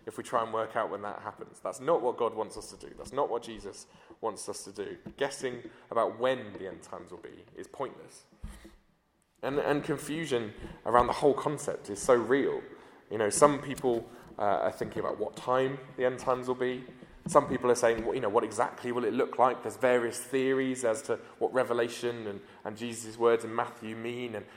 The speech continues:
it can get very confusing. You've got the concepts like the rapture, and then you've got other people. Very confusing. But the key message comes out, uh, through M-,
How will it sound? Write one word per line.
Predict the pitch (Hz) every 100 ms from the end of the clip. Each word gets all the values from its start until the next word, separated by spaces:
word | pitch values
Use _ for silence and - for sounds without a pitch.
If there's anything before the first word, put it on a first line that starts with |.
| -
it | -
can | 117
get | 127
very | 135 135
confusing. | 131 117 95 135 127 101 90 98
You've | 104
got | 123 - - -
the | -
concepts | - 127 110 107 -
like | -
the |
rapture, | 107 110 - - - 107 107 95
and | - - -
then | 104
you've | 104
got | -
other | 123 113
people. | 135 - - - - - - - - - - - _
Very | 135 139
confusing. | 135 123 110 113 92 85 - 165 - - _ _ _ _ _ _ _ _ -
But | 113
the |
key | 110 - 160 151
message | 120 - 95 95 -
comes | - 117 104
out, | 104 98 104 - - -
uh, | - 101 -
through | - - 120 110 92
M-, | -